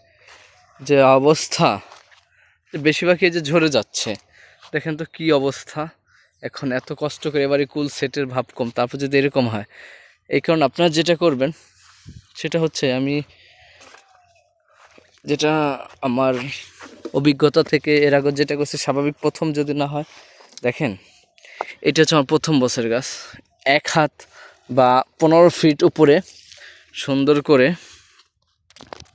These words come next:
এইরকম একটা ধারালো অস্ত্র নেবেন, ছুরি বা দা, একদম চারোদিকে একটি রাউন্ড করে পোজ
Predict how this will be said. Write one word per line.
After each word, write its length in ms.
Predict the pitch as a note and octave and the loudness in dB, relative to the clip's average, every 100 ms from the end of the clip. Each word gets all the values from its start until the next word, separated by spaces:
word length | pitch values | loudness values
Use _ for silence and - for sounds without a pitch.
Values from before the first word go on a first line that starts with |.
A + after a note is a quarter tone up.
| _ _ _ _ - _ _ - - C3 | _ _ _ _ -20 _ _ -20 -6 2
এইরকম 240 | C3+ C#3+ C#3 | 4 4 2
একটা 120 | B2+ A#2+ | 0 -2
ধারালো 300 | A#2 B2 C3 C3+ | 2 2 2 0
অস্ত্র 180 | B2+ - C3+ | -2 -2 -2
নেবেন, 220 | A#2+ C3 D#3 - - | 2 0 -2 -8 -6
ছুরি 200 | C3 B2 | -2 0
বা 80 | B2 A#2 | 0 0
দা, 100 | A#2 C3+ _ _ - - - _ | 0 -2 _ _ -20 -20 -20 _
একদম 280 | C#3+ C#3+ C#3 - - | -2 0 0 0 2
চারোদিকে 640 | D3+ F3 F3 F3 D#3 C#3+ | 6 8 8 8 4 2
একটি 160 | C#3 - B2 | -2 0 2
রাউন্ড 280 | A#2+ B2+ C3 | 4 4 2
করে 140 | - A#2+ | 0 -2
পোজ 120 | - | 0